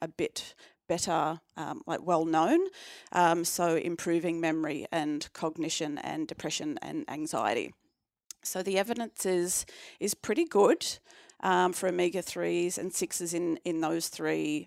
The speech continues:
um, spaces, but there's, there's always a bit of sort of cloudiness there. Not everyone sees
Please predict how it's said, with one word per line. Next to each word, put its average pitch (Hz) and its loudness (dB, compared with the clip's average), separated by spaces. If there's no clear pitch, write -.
um, 156 -4
spaces, 285 0
but 180 0
there's, 185 -2
there's 196 0
always 208 2
a 175 0
bit 170 0
of 165 4
sort - -4
of - -8
cloudiness 156 -2
there. 113 -2
Not 226 -2
everyone 170 4
sees 156 -2